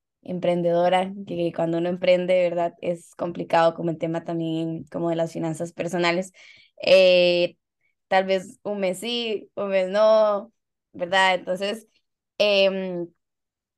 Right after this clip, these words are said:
al rato y me, me surge la duda también de... de, <laughs> y pensando también justamente en eso, como de un mes estoy súper bien, otro mes estoy mal, otro mes estoy más o menos, que también al mismo tiempo a mi-, a nivel emocional nos afecta.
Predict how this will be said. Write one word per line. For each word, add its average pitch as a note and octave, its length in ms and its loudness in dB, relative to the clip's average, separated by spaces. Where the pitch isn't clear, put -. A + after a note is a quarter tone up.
al F3+ 180 2
rato G3 280 2
y G#3+ 60 -2
me, F#3+ 400 0
me F3+ 220 -4
surge F#3+ 320 -6
la G3+ 140 0
duda G3 260 -2
también G3 480 -6
de... F3 320 -8
de, F3 1600 0
<laughs> - 200 -20
y F#3+ 140 -6
pensando A3 480 0
también A#3 320 0
justamente A3+ 460 -4
en A3 100 -8
eso, A3 200 -4
como G3 200 -6
de F#3 140 -6
un G#3 160 -8
mes G3+ 180 -6
estoy G3+ 280 -12
súper G3 260 -8
bien, G3 220 -2
otro F#3+ 180 -6
mes F#3+ 220 -6
estoy F#3 380 2
mal, F#3+ 460 -4
otro F#3 240 -2
mes F#3 180 -6
estoy G3 240 -8
más F#3 220 -4
o F#3 40 -4
menos, F#3 400 -6
que A3+ 120 4
también G3 360 4
al G#3+ 80 2
mismo A3 240 -2
tiempo A3+ 600 2
a F3+ 260 -4
mi-, F3 260 -2
a F3+ 100 -6
nivel F3+ 300 0
emocional G#3 840 -6
nos F3+ 220 -6
afecta. F#3+ 640 -4